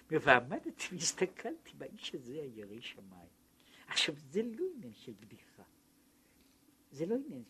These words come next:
של בדיחה. האיש הזה באמת ירא שמיים. זאת אומרת, כשבן אדם עומד באיזשהו שלב, שהוא מלא זעם וחמאה, ומה ש-, מה, מה, מה שעוצר אותו,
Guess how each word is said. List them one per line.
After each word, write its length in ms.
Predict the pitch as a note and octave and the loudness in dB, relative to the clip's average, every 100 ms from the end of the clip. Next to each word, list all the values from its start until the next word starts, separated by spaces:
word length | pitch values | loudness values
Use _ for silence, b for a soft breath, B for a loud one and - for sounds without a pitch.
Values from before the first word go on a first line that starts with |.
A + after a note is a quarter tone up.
| - | -18
של 80 | A2+ | -20
בדיחה. 340 | A2+ - - | -20 -20 -18
האיש 260 | A#2 A3+ - | -10 -2 2
הזה 140 | E4 | 2
באמת 520 | G3+ G3+ G3+ E4 - D4 | 10 10 10 -4 -12 -10
ירא 160 | B3 F#3+ | -8 -8
שמיים. 500 | - - - - - _ - B B | -10 -12 -14 -20 -20 _ -20 B B
זאת 80 | B | B
אומרת, 140 | A#3 | 8
כשבן 340 | - - D3+ C#3+ | 8 6 8 8
אדם 240 | C#3+ F3+ E4 | 6 -8 -8
עומד 340 | B3 C3 E3 - | -8 0 0 0
באיזשהו 520 | - C#3 C#3 D#3 - C3+ | -14 -12 -12 -12 -14 -16
שלב, 420 | - A2 F#2+ F2+ - B B B | -12 -12 -14 -18 -20 B B B
שהוא 340 | - A3+ G3+ | 4 6 4
מלא 420 | F3+ E3+ D3 G3 | 8 8 12 12
זעם 400 | A3 C3+ C#3 C#3 | 12 12 12 12
וחמאה, 500 | C3+ C3 - A2+ G2 E2+ B B B | 4 -6 -4 -6 -6 -20 B B B
ומה 240 | C#3 G#2+ F#3+ | -12 -2 0
ש-, 140 | - | 0
מה, 200 | A#3 C#3 A#2 | -2 -2 -6
מה, 80 | A#2+ - C3 | -12 -14 -4
מה 100 | D#3 | -2
שעוצר 640 | - - B2+ - - F3+ | 2 0 0 -4 12 12
אותו, 400 | B3 B2+ - G#2 | 12 10 2 -18